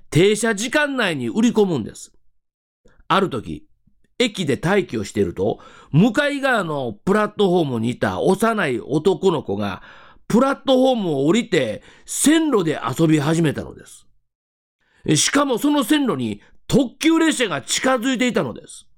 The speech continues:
エジソンは急いでその幼子のところへ行き、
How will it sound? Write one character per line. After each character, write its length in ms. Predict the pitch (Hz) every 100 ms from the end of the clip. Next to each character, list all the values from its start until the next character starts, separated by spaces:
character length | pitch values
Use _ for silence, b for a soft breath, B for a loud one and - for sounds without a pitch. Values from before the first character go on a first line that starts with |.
| _ _ _ B B B -
エ 160 | 214
ジ 100 | 269
ソ 140 | 214 185
ン 80 |
は 80 | 143
急 440 | 165 233 - 359 294
い 40 |
で 280 | 202 147 -
そ 240 | - 233
の 240 | 262 240 214
幼 420 | 202 226 233 247
子 80 | 220
の 140 | 160
と 160 | 170 143
こ 140 | 170
ろ 140 | 170 131
へ 60 | 131
行 140 | 156
き、 280 | 135 95